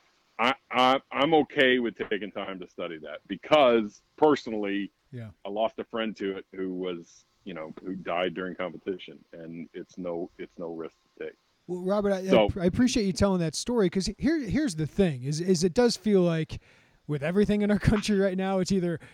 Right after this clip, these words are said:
Speaker 2: you're this side or you're this side, and it feels like the people
Speaker 1: Yep.
Speaker 2: who are trying to be understanding of everything kinda get lost in all of it. You know, so there's people that are obviously just like, "Oh, you know, this is political and this is all a hoax
Speaker 1: Yep.
Speaker 2: or whatever." Then there's people who are,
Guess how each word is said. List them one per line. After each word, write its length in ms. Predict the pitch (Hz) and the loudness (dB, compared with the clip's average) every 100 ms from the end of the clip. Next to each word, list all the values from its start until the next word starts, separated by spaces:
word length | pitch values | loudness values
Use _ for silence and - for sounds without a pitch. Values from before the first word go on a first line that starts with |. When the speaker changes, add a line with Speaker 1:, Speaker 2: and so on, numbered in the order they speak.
| - | -12
Speaker 2:
you're 140 | 151 | -6
this 200 | 160 220 | -2 -2
side 300 | - 214 202 185 | -2 -2 0 2
or 80 | |
you're 160 | 175 175 | 2 2
this 140 | 190 | 2
side, 380 | - 170 151 151 | 2 0 -2 -4
and 120 | 175 | -2
it 80 | 170 | 0
feels 240 | 196 180 170 | 2 2 2
like 200 | 165 - | -2 -2
the 60 | |
people 280 | - 220 208 | 0 0 0
Speaker 1:
Yep. 60 | 208 | 2
Speaker 2:
who 140 | 190 | 4
are 100 | 170 | 2
trying 300 | - 175 170 | 0 -4 -2
to 80 | 165 | -2
be 120 | 156 | -2
understanding 800 | 160 160 160 - 147 151 156 156 151 | -2 -4 -4 -6 -6 -4 -4 -4 -6
of 120 | 143 | -6
everything 560 | 147 185 185 226 247 - - _ _ | -2 0 0 -2 -4 -6 -16 _ _
kinda 180 | - 175 | -6 -4
get 240 | 160 139 147 | -4 -6 -4
lost 400 | 147 175 - 185 | -2 -2 -2 -4
in 120 | 180 | -2
all 240 | 180 190 | -2 -2
of 80 | 185 | -4
it. 160 | 214 - _ _ - | -6 -10 _ _ -8
You 60 | 170 | -4
know, 80 | |
so 140 | 170 175 | 0 0
there's 180 | 170 - | 0 0
people 260 | 226 196 | 0 2
that 140 | 175 156 | 2 2
are 100 | 160 | 0
obviously 360 | 165 160 156 | 0 0 0
just 160 | 147 147 | -2 -2
like, 180 | 151 170 | -2 0
"Oh, 380 | 202 180 165 143 _ _ - | 2 2 0 -2 _ _ -2
you 100 | 165 | 0
know, 100 | 165 | 0
this 160 | 170 | 0
is 80 | 156 | 2
political 800 | - 170 196 208 185 190 180 175 | 2 2 0 0 2 4 4 2
and 120 | 156 156 | -2 -6
this 300 | 156 165 135 | -6 -6 -4
is 100 | 151 | -2
all 240 | 160 147 | -2 -4
a 20 | 131 | -4
hoax 400 | 202 196 220 190 | -4 -2 0 2
Speaker 1:
Yep. 20 | |
Speaker 2:
or 80 | 175 | 4
whatever." 400 | 175 170 165 170 | 4 2 0 -2
Then 140 | 180 | -2
there's 160 | 165 - | -2 -2
people 280 | 180 170 | -4 -2
who 240 | 160 156 151 | -2 -2 -4
are, 280 | 143 139 | -6 -8